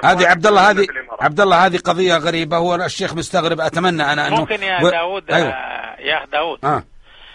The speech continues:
Speaker 3: هذه القضية إذا كانت تعرف على أنه حتى الآن القضاء متجزئ، هناك اختصاص ديوان المظالم، هناك اختصاص جهة الفصل في الأوراق التجارية، هناك اختصاص المحاكم العامة.
Speaker 1: مم.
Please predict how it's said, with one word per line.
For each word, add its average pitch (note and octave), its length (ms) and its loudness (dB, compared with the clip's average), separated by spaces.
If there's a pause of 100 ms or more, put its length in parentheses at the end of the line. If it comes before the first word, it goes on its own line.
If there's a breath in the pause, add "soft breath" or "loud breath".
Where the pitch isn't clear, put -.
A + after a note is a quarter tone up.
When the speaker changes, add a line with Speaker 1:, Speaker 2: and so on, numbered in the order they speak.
(160 loud breath)
Speaker 3:
هذه F#3+ 440 -2
القضية D3 640 -4
إذا B2+ 160 -6
كانت D#3+ 440 -6
تعرف D#3 320 -4
على C3+ 280 -4
أنه D3+ 160 -8
حتى - 380 -6
الآن D#3+ 340 -4 (100)
القضاء C#3+ 580 -4
متجزئ، D3 640 -8
هناك C#3 580 -6 (440 loud breath)
اختصاص C#3+ 540 -6 (120)
ديوان D3 300 -6
المظالم، C3+ 800 -4
هناك C#3 280 -8
اختصاص C#3+ 280 -12
جهة C#3 280 -4
الفصل C3+ 280 -12
في B2+ 60 -18
الأوراق C3 300 -4
التجارية، C3+ 680 -4
هناك C3+ 140 -8
اختصاص - 240 -16
المحاكم C3+ 420 -10
العامة. F3+ 420 -4 (160 loud breath)
Speaker 1:
مم. G#2 160 -10